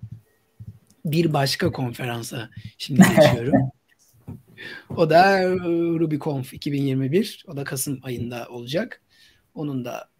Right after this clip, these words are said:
Speaker 1: e, C S, C F P'leri açıldı. Şuradan görebiliriz bunu da bu şekilde. Burada daha soft şeyler oluyor ama bildiğim kadarıyla.
Speaker 2: Evet.
Speaker 1: Çünkü şey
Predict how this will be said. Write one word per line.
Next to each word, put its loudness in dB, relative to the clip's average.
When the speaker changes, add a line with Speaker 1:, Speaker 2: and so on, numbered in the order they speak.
Speaker 1:
e, -8
C -4
S, -8
C -6
F -10
P'leri -6
açıldı. -8
Şuradan -12
görebiliriz -12
bunu -12
da -8
bu -14
şekilde. -10
Burada 6
daha 10
soft 2
şeyler 0
oluyor 2
ama -14
bildiğim -12
kadarıyla. -2
Speaker 2:
Evet. 4
Speaker 1:
Çünkü -6
şey -2